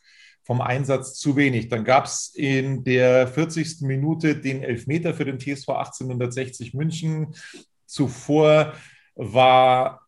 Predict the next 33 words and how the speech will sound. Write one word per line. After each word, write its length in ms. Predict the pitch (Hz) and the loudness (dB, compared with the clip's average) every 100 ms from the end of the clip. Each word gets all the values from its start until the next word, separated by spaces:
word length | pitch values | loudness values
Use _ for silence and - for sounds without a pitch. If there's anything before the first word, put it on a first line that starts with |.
| _ | _
Biancardi, 920 | 120 - 143 135 127 165 185 185 180 | -12 2 2 4 2 2 2 0 -4
also 720 | - 135 139 135 139 143 - - _ _ _ _ _ _ _ _ _ | -4 -4 -2 0 0 0 -4 -14 _ _ _ _ _ _ _ _ _
rechts 760 | 117 123 170 - - - - _ _ | -2 0 0 -2 -10 -12 -14 _ _
vor 220 | _ 143 | _ 0
dem 140 | 147 147 | 0 -2
Strafraum 680 | - 143 151 143 147 151 151 | 0 0 0 2 2 2 -2
und 380 | 139 131 123 | -6 -10 -10
hatte 260 | 117 127 131 | -6 -4 -2
da 360 | 117 120 123 123 | 0 2 0 -2
versucht, 380 | - 120 127 | -4 -4 -4
nach 120 | 127 117 | -6 -6
innen 220 | 147 151 | -6 -4
zu 120 | 147 | -6
spielen. 260 | 120 139 127 | -6 -4 -4
Dann 100 | 113 | -6
gab's 180 | 120 | -6
ein 140 | 120 110 | -8 -6
Handspiel 540 | 127 - 135 135 135 - _ - _ _ - | -6 -6 -4 -4 -4 -12 _ -20 _ _ -6
eines, 840 | 120 123 123 120 113 - - - | -2 0 0 -2 -4 -12 -10 -4
äh, 320 | 123 113 113 | -2 0 -2
Gegners 520 | 135 127 135 127 123 | -4 -6 -4 -4 -4
und 440 | - 120 110 - - | -8 -8 -8 -10 -4
dann, 360 | 110 110 113 | -4 -2 -4
äh, 220 | 107 107 | -4 -4
folglich 600 | 104 - 117 117 110 - | -6 -4 -4 -4 -8 -8
auch 220 | - 107 - | -6 -6 -6
den 360 | - 113 107 | -6 -6 -6
Elfmeterpfiff, 840 | 107 104 - 120 120 - - 131 | -6 -8 -8 -8 -8 -6 -6 -6
völlig 340 | - 120 117 117 | -6 -6 -6 -10
korrekt. 440 | 104 95 123 123 | -10 -4 -6 -6
Und 220 | 120 110 | -10 -8
Sascha 300 | - 113 - | -6 -6 -4
Mölders 640 | 107 107 113 127 120 120 | -6 -2 -2 0 -2 -2